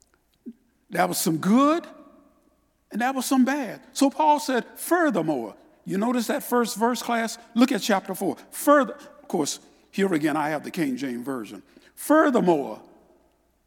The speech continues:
other words, beside what I've said to you while I was there, in ad-, other words, in addition, what I've said before,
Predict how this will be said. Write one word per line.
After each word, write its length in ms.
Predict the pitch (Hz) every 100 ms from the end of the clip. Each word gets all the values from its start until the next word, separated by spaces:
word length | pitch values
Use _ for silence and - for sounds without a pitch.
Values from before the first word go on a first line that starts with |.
| _ _ _ _ _ -
other 180 | 277
words, 440 | 247 208 202 190 - - _ _ _ _ _ _ _ _ _ _ _ _ _ _ -
beside 540 | 185 - 277 254 196
what 140 | 208
I've 280 | 214 185 139
said 480 | - - 208 165 - - _ _ _ _ -
to 120 | 196
you 320 | 160 151 - -
while 260 | 190 175 151
I 80 | 156
was 160 | 143
there, 140 | 151 - - -
in 200 | 226 214
ad-, 180 | 170 -
other 160 | 202 208
words, 220 | 160 - - -
in 180 | 247
addition, 880 | 214 160 147 214 - 151 107 98 85 _ _ _ _ _ _ _ _ _ _ _ _ _ _ _ -
what 140 | 202
I've 160 | 185 -
said 360 | - 196 147
before, 480 | 147 - 180 127 107